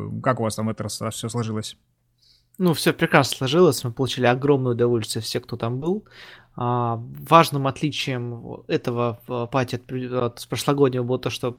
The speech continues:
Speaker 2: был, а, была другая площадка. Она была меньше и так как-то камернее, и поэтому все были друг к другу ближе, не было разделения на залы, да. Был экран больше, он был один, все туда смотрели. И это было очень серьёзным отличием, потому что, э, какое-то вот ощущение семейности, наверно,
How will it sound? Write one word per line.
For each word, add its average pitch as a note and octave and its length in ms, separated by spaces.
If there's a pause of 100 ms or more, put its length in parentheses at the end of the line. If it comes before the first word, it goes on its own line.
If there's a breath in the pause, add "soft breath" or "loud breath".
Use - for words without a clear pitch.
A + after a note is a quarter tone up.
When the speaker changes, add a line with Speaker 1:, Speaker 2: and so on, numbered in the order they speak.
Speaker 2:
был, C3 540
а, A#2+ 180 (140)
была C#3+ 200
другая C3 300
площадка. C3+ 600 (480 loud breath)
Она C3 180
была C3+ 200
меньше E3+ 540
и - 140
так B2 240
как-то B2+ 360
камернее, A#2 680
и - 100
поэтому C#3+ 340
все - 260
были D3 260
друг C3+ 260
к - 20
другу C#3+ 260
ближе, E3 400
не D3 140
было B2+ 200
разделения B2+ 420
на B2 140
залы, F3+ 460
да. D#3 280 (380 loud breath)
Был D3 260
экран F#3+ 340
больше, D3 380
он C3 180
был B2+ 200
один, E3 340
все D#3+ 180
туда C3+ 200
смотрели. B2+ 640 (440 loud breath)
И D3+ 120
это E3 220
было D3+ 180
очень C#3+ 160
серьёзным C3 420
отличием, F3 340
потому C3+ 260
что, - 180
э, A#2+ 460
какое-то C#3 280
вот - 80
ощущение B2+ 320
семейности, D#3+ 720
наверно, B2 540